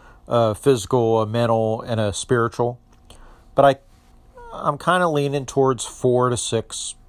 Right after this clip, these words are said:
attributes. I, I know I probably mixed skills and attributes a minute ago, sorry. But y-, I, hopefully you're, you're following with me here.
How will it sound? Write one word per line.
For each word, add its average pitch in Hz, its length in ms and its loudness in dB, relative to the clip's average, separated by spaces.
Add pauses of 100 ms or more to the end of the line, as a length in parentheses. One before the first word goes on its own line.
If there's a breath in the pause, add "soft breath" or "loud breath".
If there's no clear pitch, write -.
(140)
attributes. 107 800 -4 (120)
I, 120 140 -2 (120)
I 120 160 -4
know 113 200 -2
I 107 80 0
probably 107 300 -2
mixed 104 280 -10
skills 104 300 -4
and 101 100 -10
attributes 101 460 -8
a - 40 -14
minute 101 160 -8
ago, 98 200 -8
sorry. 107 340 -6 (480 loud breath)
But 120 200 0 (340)
y-, 165 260 -4 (180)
I, - 300 -8
hopefully 135 360 2
you're, 101 100 -6 (200)
you're 113 120 -2
following 107 340 0
with 101 180 -10
me 107 80 -8
here. 104 200 -8